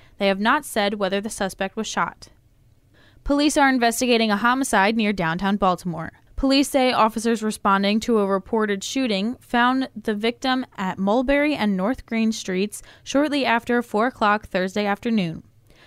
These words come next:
He was taken to an area hospital where he died. Police learned the victim had been shot during a fight. Detectives say they're looking for a suspect described as a heavy-set male.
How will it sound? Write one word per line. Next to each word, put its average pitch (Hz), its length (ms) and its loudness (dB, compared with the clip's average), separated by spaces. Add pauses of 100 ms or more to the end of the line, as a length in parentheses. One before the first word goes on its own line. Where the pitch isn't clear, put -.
(120)
He 214 100 -2
was 214 160 2
taken 240 300 0
to 240 120 -2
an 220 80 0
area 262 340 2
hospital 220 500 0
where 180 180 -2
he 196 160 -8
died. 160 380 -6 (320)
Police 220 360 0
learned 208 220 2
the 202 60 2
victim 214 320 0
had 208 160 2
been 214 140 -2
shot 214 360 2
during 180 240 -2
a 208 60 -4
fight. 170 320 -2 (280)
Detectives 269 500 -2
say 285 200 0
they're 277 140 2
looking 226 240 0
for 214 120 -2
a 202 60 0
suspect 233 480 -4
described 208 560 -2
as 202 160 -6
a 190 60 -6
heavy-set 269 600 -2
male. 165 360 -6